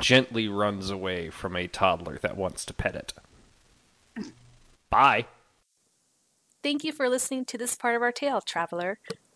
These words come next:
Speaker 2: please remember to rate, review, and subscribe to the podcast on iTunes or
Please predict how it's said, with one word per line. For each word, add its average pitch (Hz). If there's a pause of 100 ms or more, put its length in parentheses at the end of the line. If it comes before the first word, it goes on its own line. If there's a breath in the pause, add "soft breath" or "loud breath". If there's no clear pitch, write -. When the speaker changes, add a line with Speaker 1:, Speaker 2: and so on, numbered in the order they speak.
Speaker 2:
please 269
remember 240
to 226
rate, 233
review, 226
and 214
subscribe 190
to -
the 220
podcast 185
on 190
iTunes 240
or 277